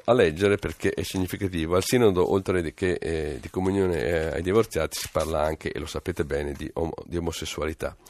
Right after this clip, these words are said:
Quando i duecento, scrive Caterina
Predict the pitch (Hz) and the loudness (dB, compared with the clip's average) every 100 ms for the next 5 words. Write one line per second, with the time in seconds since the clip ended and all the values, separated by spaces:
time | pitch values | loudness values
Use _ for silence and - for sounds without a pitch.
0 | - - - - - - - - 208 226 | -16 -14 -16 -16 -18 -20 -20 2 4 6
1 | 147 135 165 156 - - 104 - 147 135 | 4 4 4 2 -4 -4 -2 4 6 6
2 | 127 113 120 127 127 123 110 | 4 4 4 4 6 6 6